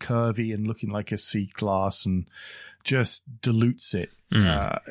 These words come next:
Speaker 1: in my mind, it dilutes it a lot, uh, 'cause it loses the character, which is so important to me. I, I just feel that was the start of the blandification of Mercedes-Benz.
Speaker 2: Yes.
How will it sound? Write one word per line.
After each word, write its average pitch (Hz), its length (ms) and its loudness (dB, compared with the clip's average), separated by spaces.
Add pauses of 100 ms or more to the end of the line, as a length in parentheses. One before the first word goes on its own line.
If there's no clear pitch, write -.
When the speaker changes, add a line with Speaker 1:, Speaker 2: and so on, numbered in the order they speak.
(120)
Speaker 1:
in 139 160 4
my 123 200 4
mind, 113 280 0
it 110 120 -8
dilutes 117 400 -4
it - 60 -10
a 101 80 -6
lot, 107 480 -4 (800)
uh, 113 100 -6 (100)
'cause 120 200 4
it 123 120 2
loses 123 1000 4 (200)
the 117 320 -6
character, 110 600 -2
which 95 220 -6
is - 60 -4
so 92 220 0
important 85 640 0 (100)
to - 140 -2
me. 87 160 2
I, 87 160 2
I 113 40 2
just - 240 0
feel 98 160 0
that 95 180 -2
was 107 140 -2
the 98 180 -2 (360)
start - 560 2
of 104 120 -8
the 104 100 -6
blandification 107 1080 0
of 98 100 0
Mercedes-Benz. 82 1000 0 (280)
Speaker 2:
Yes. - 300 2